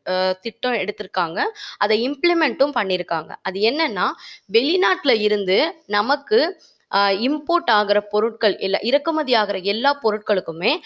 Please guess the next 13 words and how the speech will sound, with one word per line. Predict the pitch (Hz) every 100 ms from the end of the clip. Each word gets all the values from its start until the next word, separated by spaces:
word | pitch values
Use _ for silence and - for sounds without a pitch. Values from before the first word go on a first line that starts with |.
| - -
சுங்க | - 330 349 381 359
வரியை | 247 214 190
வந்து | 165 247
அதிகப்படுத்தியிருக்காங்க. | - 202 220 277 294 190 170 180 - 165 165 - - -
So, | - 294
இதனால | 220 254 294 262 196 226 370 - _
ஒரு | - 226 233 226 -
அத்தியாவசியமா | 220 208 311 320 320 302 285 285 302 302
எல்லார் | 220 226 262
வீட்லயும் | 262 254 240 226 233 240
உபயோகப்படுத்துற | 220 247 254 254 220 208 208 208
ஒரு | 190 185
பொருட்கள், | 208 190 - 190 190